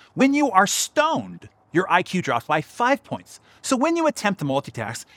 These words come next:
you are two times dumber and more dangerous than a stoner at the wheel or at your desk. And twenty-eight percent of your productive focus is wasted on your constant cognitive switching. Embrace single task focus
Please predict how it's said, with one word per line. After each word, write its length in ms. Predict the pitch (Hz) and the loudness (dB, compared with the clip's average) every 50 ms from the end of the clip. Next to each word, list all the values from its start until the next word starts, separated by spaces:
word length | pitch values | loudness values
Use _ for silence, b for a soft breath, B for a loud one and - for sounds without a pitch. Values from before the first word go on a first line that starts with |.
| b b | b b
you 160 | 202 262 285 | 2 4 4
are 80 | 247 | 4
two 260 | - - - 262 285 269 | 4 4 4 4 4 4
times 320 | - 208 202 190 185 123 | 4 2 2 2 2 -2
dumber 380 | - - 160 131 113 113 135 147 _ _ - | 0 2 2 2 2 2 -2 -4 _ _ 0
and 140 | 165 175 180 | 2 4 4
more 160 | 202 233 240 | 6 4 4
dangerous 440 | 156 - 143 127 117 123 143 - - b b | 4 2 0 0 0 -2 -4 -6 -8 b b
than 120 | b 160 180 | b 2 2
a 60 | 185 | 2
stoner 460 | - - - - 240 240 240 233 214 160 | 2 0 2 2 4 4 4 4 2 2
at 200 | 139 143 147 - | 2 0 0 0
the 80 | 156 | -2
wheel 420 | 127 127 185 185 123 98 - - _ _ _ _ _ - | -4 -2 -2 -2 -2 -2 -8 -20 _ _ _ _ _ -2
or 140 | 143 143 127 | -2 0 2
at 180 | 131 131 120 | 0 0 0
your 120 | - 123 120 | -2 -4 -2
desk. 420 | 147 139 117 - - - - - - _ _ _ _ - | 0 -2 -2 -2 -8 -16 -18 -20 -20 _ _ _ _ -6
And 120 | 143 151 | -6 -4
twenty-eight 400 | - - 208 262 285 294 233 220 | 0 4 4 6 6 6 4 4
percent 300 | - 214 185 - 214 190 | 2 2 0 0 0 0
of 80 | 165 131 | 0 -2
your 100 | 135 127 | -2 -4
productive 400 | - 143 127 165 170 - - 160 | -4 -2 0 0 -2 -2 -4 -6
focus 360 | - - 127 107 - 123 - - | -4 -4 -4 -4 -4 -8 -4 0
is 180 | 196 202 165 156 | 0 0 0 0
wasted 440 | 156 196 233 240 208 - 233 202 | 0 2 4 4 4 2 -2 -2
on 240 | 180 160 156 160 170 | 0 2 2 4 4
your 220 | 156 151 156 156 - | 4 2 2 0 -2
constant 560 | - - - 175 175 175 156 - 170 175 - _ _ - | -4 -2 2 4 4 4 2 -2 -6 -6 -6 _ _ -4
cognitive 500 | - - 156 151 147 147 127 139 139 135 b b b b | 2 4 4 6 4 2 -2 -2 -4 -4 b b b b
switching. 460 | b - - 226 233 - - 127 92 _ _ b b b b b b b | b 0 4 4 4 4 2 -4 -4 _ _ b b b b b b b
Embrace 580 | 180 185 170 175 196 226 247 262 - - - - _ - | 0 0 4 6 6 8 8 6 4 2 -4 -12 _ -12
single 500 | - - - - 196 196 185 190 190 185 | -10 -6 -4 -2 0 0 0 0 0 -2
task 480 | - 143 143 139 139 - - - - | 0 0 0 0 0 -2 -6 -16 -20
focus 500 | - - - 131 123 - 127 113 - - | -12 -6 -4 -4 -2 -2 -4 -6 -8 -10